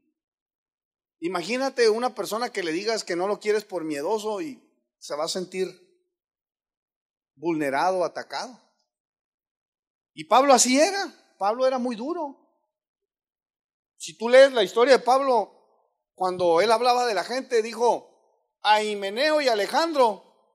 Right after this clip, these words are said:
los entregué a Satanás". Y yo nunca había leído eso. Imagínate que yo diga, que ustedes me oigan decir aquí, "Sa-, ¿saben que a,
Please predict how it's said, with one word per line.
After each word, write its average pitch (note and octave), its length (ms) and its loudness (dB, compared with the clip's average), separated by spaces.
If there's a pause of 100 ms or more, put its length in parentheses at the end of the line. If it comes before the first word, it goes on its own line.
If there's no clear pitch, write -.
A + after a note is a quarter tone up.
(120)
los G3+ 240 0
entregué F#3+ 400 -2
a G3+ 80 0
Satanás". F#3+ 960 -8 (2500)
Y E3+ 120 -14
yo G3 120 0
nunca C#4 260 0
había A#3+ 260 6
leído G3+ 320 0
eso. G#3+ 200 -4
Imagínate A#3 480 -4
que G3+ 120 -4
yo A3+ 120 0
diga, B3+ 400 2
que G3 80 -8
ustedes A3+ 260 -2
me B3 80 -4
oigan A#3+ 220 -2
decir G#3 200 -2
aquí, A3 220 -4
"Sa-, G#3 300 -8
¿saben C4 320 0
que A3 120 -2
a, D#3+ 240 0